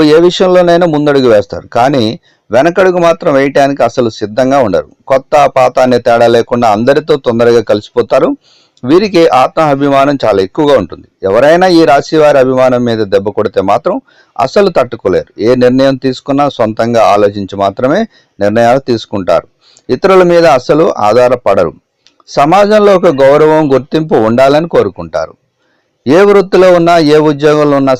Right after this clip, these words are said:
సరే వారి ప్రత్యేకతను చాటుకుంటారు. ఏదైనా లౌక్యంగా, చాకచక్యంగా చేయటంలో సిద్ధహస్తులు. ఈ రాశి వారు ముందు చూపుతో పాటు వెనక చూపు కూడా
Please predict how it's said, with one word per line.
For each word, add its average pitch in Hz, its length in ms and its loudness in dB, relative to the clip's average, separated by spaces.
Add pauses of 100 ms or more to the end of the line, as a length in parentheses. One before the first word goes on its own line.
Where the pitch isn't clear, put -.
సరే 139 220 4
వారి 113 220 2
ప్రత్యేకతను 165 640 0
చాటుకుంటారు. 90 540 -4 (160)
ఏదైనా 139 300 0 (120)
లౌక్యంగా, 127 500 -2 (120)
చాకచక్యంగా 127 800 -2
చేయటంలో 127 460 0 (540)
సిద్ధహస్తులు. 151 680 -2 (160)
ఈ - 20 2 (100)
రాశి 151 300 0
వారు 180 180 4 (100)
ముందు 156 180 0 (100)
చూపుతో 156 340 -4 (120)
పాటు 147 280 0 (1400)
వెనక 156 240 0 (100)
చూపు 170 280 -2
కూడా 156 140 2